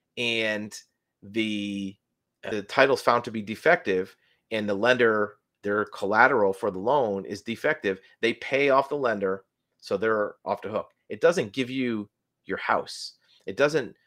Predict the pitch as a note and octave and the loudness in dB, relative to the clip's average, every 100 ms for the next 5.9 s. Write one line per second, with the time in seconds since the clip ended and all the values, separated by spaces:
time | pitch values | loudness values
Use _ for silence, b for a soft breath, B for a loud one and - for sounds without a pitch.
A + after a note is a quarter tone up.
0 | _ _ _ - G2+ C#3+ B2+ G2 F#2+ C3+ | _ _ _ -6 -4 -2 -4 -4 -4 -2
1 | C3+ - G#2 G2 - - G#2 G2 F#2+ C#2+ | -2 -2 -4 -4 -8 -6 -6 -6 -6 -8
2 | F#2+ G2 F2+ - - G2 - E2+ A2+ - | -4 -2 -2 -4 -4 -4 -4 -8 -4 2
3 | A#2 A2+ B B B - A2 G#2 A#2+ A#2+ | 4 2 B B B 0 2 4 6 6
4 | A2+ A2 G2 F#2 - A#2 A2+ F#2 - A#2 | 4 -2 -4 -8 2 4 4 0 0 0
5 | A#2 A2 A2 - - B2 B2+ A#2+ A#2+ | 0 0 0 -4 -4 0 2 2 0